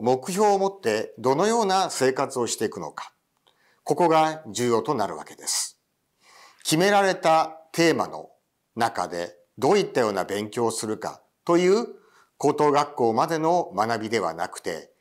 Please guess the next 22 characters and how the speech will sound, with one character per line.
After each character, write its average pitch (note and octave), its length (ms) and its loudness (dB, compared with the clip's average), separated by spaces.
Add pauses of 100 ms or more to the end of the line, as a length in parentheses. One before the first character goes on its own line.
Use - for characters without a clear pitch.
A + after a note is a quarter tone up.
(300)
自 C3 140 0
分 F3+ 220 2
が F3 320 2 (160)
将 G#3+ 280 2
来 D3+ 260 2 (140)
何 F3+ 340 -2
に A#2 140 -4
な D#2+ 100 -12
り D#2 120 -16
た - 160 -16
い、 - 80 -20 (500)
ど D3+ 180 4
ん A#3+ 80 2
な F3 120 4
夢 B2+ 200 0
を A2+ 100 0
持 A2+ 120 -4
っ - 40 -8
て A#2+ 140 -2
る F#2+ 80 -4
ん E2+ 60 -12
だ - 180 -12